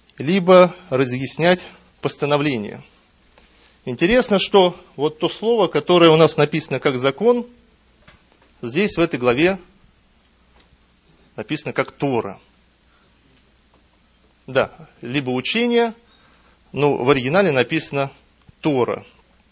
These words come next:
Так посмотрим, как это слово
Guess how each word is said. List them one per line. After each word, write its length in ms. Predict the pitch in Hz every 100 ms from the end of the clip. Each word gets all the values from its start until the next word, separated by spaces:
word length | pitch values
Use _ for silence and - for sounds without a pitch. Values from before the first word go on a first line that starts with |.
| _ _ _ - _ _ _ _ _ _ _ -
Так 180 | 151 151
посмотрим, 580 | 131 135 165 165 160 156 - - - - - -
как 240 | - 135 147
это 160 | 139
слово 420 | - 123 135 127